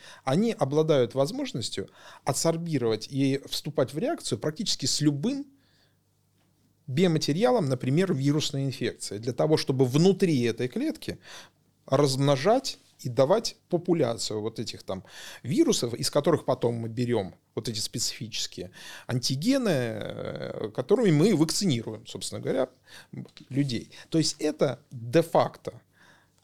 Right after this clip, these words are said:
локация, где происходит размножение каких-то биологических, необходимых человечеству веществ. И ирония заключается здесь в том, что исходная клетка никакого отношения,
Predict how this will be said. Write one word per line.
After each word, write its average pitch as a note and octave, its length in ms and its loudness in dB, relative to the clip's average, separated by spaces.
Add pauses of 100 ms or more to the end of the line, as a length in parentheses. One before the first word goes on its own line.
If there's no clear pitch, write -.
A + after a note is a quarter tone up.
(400)
локация, C#3+ 800 2 (340)
где B2 220 0
происходит C#3+ 560 2
размножение C#3 760 2
каких-то A#2+ 600 -2 (380)
биологических, D3 920 2 (380)
необходимых D3 880 4
человечеству - 680 -2 (260)
веществ. - 680 -2 (560)
И E3 400 4 (200)
ирония F3 460 6
заключается D#3+ 500 -2
здесь D#3 320 -4
в - 100 -20
том, D#4+ 260 -2
что C3 580 0
исходная C#3+ 600 0
клетка A3 400 -6
никакого C#3 500 0
отношения, D3+ 680 -4